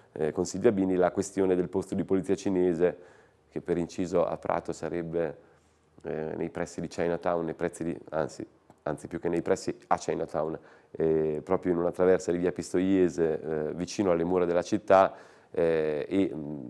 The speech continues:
insomma, noi l'abbiamo visitato, siamo andati, sembra, sicuramente non sembra un posto di polizia, eh,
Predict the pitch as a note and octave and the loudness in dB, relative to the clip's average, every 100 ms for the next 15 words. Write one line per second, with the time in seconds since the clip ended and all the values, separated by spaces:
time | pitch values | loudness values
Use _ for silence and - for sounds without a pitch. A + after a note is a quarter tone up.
0 | G#1+ - - C#2+ C#2 F2 E2 D#2 E2 D#2+ | -16 -20 -12 -10 -4 0 2 2 2 2
1 | F2 F2 D#2 D2 E2 D#2+ E2 D#2 D#2 D#2+ | 0 -2 -4 -4 -4 -4 -2 -2 -2 -6
2 | D2 - - - F2+ F2 F2 D2+ D2+ D2+ | -8 -14 -20 -6 0 2 2 0 -2 -6
3 | D2+ - - F#2 G#2 A2 G2 F2 G#2 G2 | -10 -16 -4 4 4 4 2 4 4 4
4 | F#2 E2+ E2+ F2 F2+ - F2+ E2+ B2+ C3 | 4 2 -2 -6 -6 -4 -4 2 0 2
5 | G#2+ A2+ D#2+ D#2 D#2 | 6 6 6 2 -4